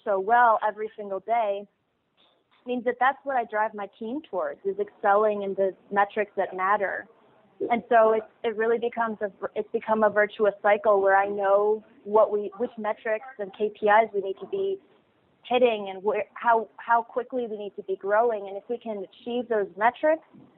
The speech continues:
that's really impressive and that's exciting. And, um, that's been really helpful to me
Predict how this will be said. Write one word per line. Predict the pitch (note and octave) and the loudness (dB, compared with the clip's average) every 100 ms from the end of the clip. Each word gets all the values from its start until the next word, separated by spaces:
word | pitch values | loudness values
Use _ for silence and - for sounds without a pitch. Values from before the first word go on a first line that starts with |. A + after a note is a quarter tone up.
| _ _ _ A#3+ | _ _ _ 2
that's | C4+ C4+ | 2 2
really | A#3+ A3+ G#3 | -4 -2 -2
impressive | F#3 - G#3+ - G3+ | -4 -6 -6 -6 -10
and | G3 | -10
that's | F#3 - | -12 -14
exciting. | - - G#3 G3 F3 G3+ G3+ _ _ - - | -14 -4 -4 -4 -8 -12 -20 _ _ -20 -14
And, | G#3 G3 F#3+ F#3 _ _ - - | -10 -8 -10 -14 _ _ -20 -12
um, | G3 F#3 F3+ - - _ _ _ _ - - G3 | -6 -4 -6 -10 -18 _ _ _ _ -20 -8 2
that's | A#3+ B3 | 4 4
been | C4+ A3 | 0 2
really | G#3 G#3+ G#3 | 4 2 4
helpful | G3+ - - G3 - | 2 2 2 0 0
to | |
me | F#3+ F#3 F#3 | -10 -8 -10